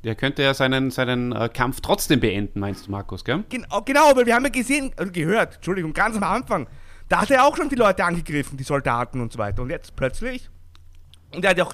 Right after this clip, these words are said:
Speaker 2: Entschuldige, mit dem Skeletor und seinem Mann ja auch noch gekämpft. Und jetzt plötzlich mitten im Kampf dreht er um und geht.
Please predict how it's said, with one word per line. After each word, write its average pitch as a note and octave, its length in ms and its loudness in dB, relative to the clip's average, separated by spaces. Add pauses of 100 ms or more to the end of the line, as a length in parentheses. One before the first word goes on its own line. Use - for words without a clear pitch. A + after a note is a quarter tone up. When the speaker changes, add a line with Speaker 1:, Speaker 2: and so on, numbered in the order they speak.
(120)
Speaker 2:
Entschuldige, D#3 400 -2 (360)
mit B2 180 -2
dem D#3 180 0
Skeletor F3+ 520 0
und D3+ 120 -2
seinem C3+ 180 0
Mann F3+ 220 0
ja F#3+ 100 2
auch C#4 140 6
noch F#3 100 0
gekämpft. A2+ 500 -6
Und D3 120 -6
jetzt F#3 240 -2
plötzlich F3+ 320 0
mitten D#4 320 0
im C#4+ 140 -2
Kampf A#3+ 360 0
dreht A3+ 260 -4
er G3+ 100 0
um G#3+ 100 -4
und A3+ 200 -4
geht. G3 380 -8